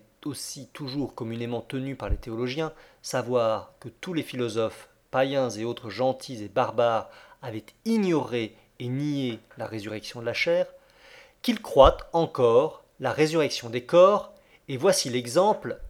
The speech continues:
qu'il en allègue. Les Indiens, dit-il,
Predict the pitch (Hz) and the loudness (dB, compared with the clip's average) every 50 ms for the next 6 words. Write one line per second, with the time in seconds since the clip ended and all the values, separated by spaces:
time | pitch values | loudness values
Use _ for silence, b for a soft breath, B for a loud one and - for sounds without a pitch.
0 | - - - - - 135 143 180 175 131 107 95 95 92 90 101 - _ _ _ | -16 -18 -20 -12 -4 2 4 4 4 4 0 -2 -6 -12 -14 -14 -16 _ _ _
1 | _ _ _ _ _ _ _ _ _ _ _ _ _ _ - 151 196 190 151 160 | _ _ _ _ _ _ _ _ _ _ _ _ _ _ -2 0 2 4 4 4
2 | 143 127 107 117 113 113 127 143 - - 240 262 254 254 240 | 4 4 2 0 -4 -4 -4 -8 -8 -2 -2 0 0 0 -2